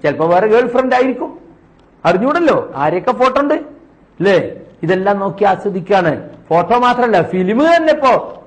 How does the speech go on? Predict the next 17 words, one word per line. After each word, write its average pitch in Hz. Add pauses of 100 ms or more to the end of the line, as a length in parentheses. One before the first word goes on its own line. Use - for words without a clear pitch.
മൊബൈലിൽ 180
ചില 165
ആളുകൾ 156
കണ്ടുകൊണ്ടിരിക്കുകയാണ്. 135 (300)
വെറുതെ 262
വെറുതെ 262
ഫോട്ടോ 233
എടുക്കുക. 190 (540)
എത്ര 156
ഫോട്ടോ? 165
രണ്ടാൾ 160
എടുക്കും, 160
എന്നിട്ട് 160
ഓൻ 147
എടുക്കും, 160
മറ്റോൻ 160
എടുക്കും, 165